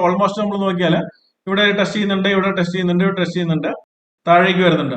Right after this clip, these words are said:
അപ്പോൾ ഞാനിപ്പോൾ എടുത്തിരിക്കുന്നത് രണ്ട് ട്രേഡ് ഉണ്ട്. ഞാൻ ഒരു ഇൻട്രാഡേ ഉണ്ട്, ഒരു കോൾ സെല്ലിംഗ് കൂടെ ചെയ്തിട്ടുണ്ട്.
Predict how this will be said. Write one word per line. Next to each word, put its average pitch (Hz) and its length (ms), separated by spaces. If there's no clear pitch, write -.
അപ്പോൾ 208 180
ഞാനിപ്പോൾ 220 400
എടുത്തിരിക്കുന്നത് 180 540
രണ്ട് 208 260
ട്രേഡ് 196 280
ഉണ്ട്. - 140
ഞാൻ 156 120
ഒരു 170 180
ഇൻട്രാഡേ 175 420
ഉണ്ട്, 160 120
ഒരു 165 100
കോൾ 160 160
സെല്ലിംഗ് 196 280
കൂടെ 180 160
ചെയ്തിട്ടുണ്ട്. 165 320